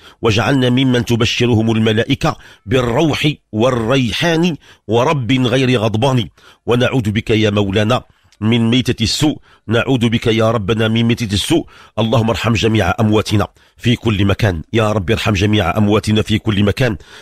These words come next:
اللهم اكتبهم عندك من الفائزين، واكتبهم عندك يا رب من الأخيار الأبرار، وألحقنا بهم مؤمنين غير خزايا ولا مفتونين. قولوا معنا جميعا: "آمين،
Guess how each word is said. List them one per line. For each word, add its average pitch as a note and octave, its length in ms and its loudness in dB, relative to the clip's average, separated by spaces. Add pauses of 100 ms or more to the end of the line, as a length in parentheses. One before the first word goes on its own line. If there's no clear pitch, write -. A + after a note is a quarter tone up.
(160)
اللهم A2 340 0
اكتبهم A2 380 0
عندك A2 340 -2
من G#2+ 200 0
الفائزين، A2+ 720 0 (340)
واكتبهم A#2+ 680 0
عندك B2 420 -2
يا A#2 360 0
رب C3+ 380 -2 (320)
من C#3 380 2
الأخيار B2+ 760 0
الأبرار، B2 520 -2 (260)
وألحقنا B2 580 0
بهم G#2+ 340 0
مؤمنين A2 480 0 (300)
غير A#2+ 280 0
خزايا A2 560 0
ولا A2 280 0
مفتونين. B2 560 0 (340)
قولوا F#3 300 2
معنا B2 360 0
جميعا: A2+ 640 0
"آمين، C#3 580 2